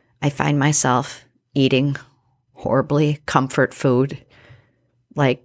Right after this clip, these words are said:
for example, the creamed hamburger on crackers that I ate for breakfast the other day,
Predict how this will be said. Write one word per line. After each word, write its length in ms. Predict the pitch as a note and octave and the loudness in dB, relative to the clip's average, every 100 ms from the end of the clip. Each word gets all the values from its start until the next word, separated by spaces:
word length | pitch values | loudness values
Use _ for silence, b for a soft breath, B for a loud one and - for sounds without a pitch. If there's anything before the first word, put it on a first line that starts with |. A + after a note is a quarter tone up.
| _ | _
for 100 | - | -4
example, 720 | C#3 - A2 B2 B2 A2+ - - _ | -2 0 0 0 -2 -2 -6 -14 _
the 100 | - | -10
creamed 320 | - D#3+ C3 C#3 | -4 0 0 0
hamburger 680 | D3+ C3 C#3+ B2 B2 D3 - | 0 0 0 0 0 -2 -2
on 200 | D3 C#3 | 0 0
crackers 480 | C#3+ D#3 C#3+ B2 C#3 | 0 -4 -2 -2 0
that 100 | C#3 | 0
I 60 | C3+ | 2
ate 200 | C#3 C#3 | 0 0
for 120 | - | -2
breakfast 480 | C#3+ C#3+ - - C3+ | -2 -2 -2 -2 0
the 100 | A2+ | -2
other 180 | C3+ | -2
day, 420 | C#3+ D3 D3 D3 | -2 0 0 -4